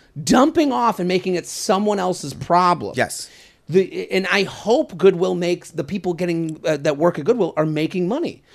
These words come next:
Speaker 1: for the service they're providing. The service they're providing to me
Speaker 2: Mm-hmm.
Speaker 1: is to get rid of old things that are gonna be cumbersome in my home.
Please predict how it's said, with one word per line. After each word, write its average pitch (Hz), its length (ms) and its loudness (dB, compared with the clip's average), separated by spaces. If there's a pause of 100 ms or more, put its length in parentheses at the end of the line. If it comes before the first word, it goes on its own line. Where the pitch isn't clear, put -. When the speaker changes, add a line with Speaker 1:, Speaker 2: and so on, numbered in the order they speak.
(180)
Speaker 1:
for 170 260 4
the 190 120 0
service 151 560 -2
they're 143 200 -2
providing. 180 640 -4 (300)
The 147 80 0
service 214 320 0
they're 262 80 6
providing 139 600 -2
to 139 120 -8
me 127 720 -2
Speaker 2:
Mm-hmm. 160 560 0
Speaker 1:
is 165 300 2
to 180 100 -4
get 165 380 -2
rid 190 180 -2
of 165 220 0
old 139 340 0
things 127 540 -6 (120)
that 123 260 -6
are 131 140 -2
gonna 131 300 -4 (420)
be 147 160 -4
cumbersome 151 640 -2
in 135 80 0
my 127 120 -4
home. 107 240 -10